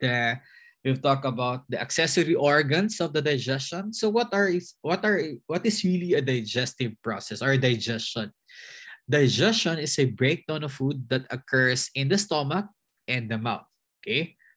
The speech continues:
The propulsion is a process that moves food through the digestive tract,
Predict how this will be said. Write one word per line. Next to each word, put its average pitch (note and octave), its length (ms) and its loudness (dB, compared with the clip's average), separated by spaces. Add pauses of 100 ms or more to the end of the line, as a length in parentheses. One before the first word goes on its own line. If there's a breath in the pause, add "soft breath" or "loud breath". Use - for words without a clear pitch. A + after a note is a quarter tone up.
(400 loud breath)
The F3+ 220 4
propulsion F#3 920 0
is D3 240 -4
a C#3 160 -2
process E3 680 -2
that - 240 -2
moves G3+ 440 2
food E3+ 460 -2
through G#3+ 200 2
the G#3+ 120 6
digestive C3 640 2
tract, A#2+ 400 -2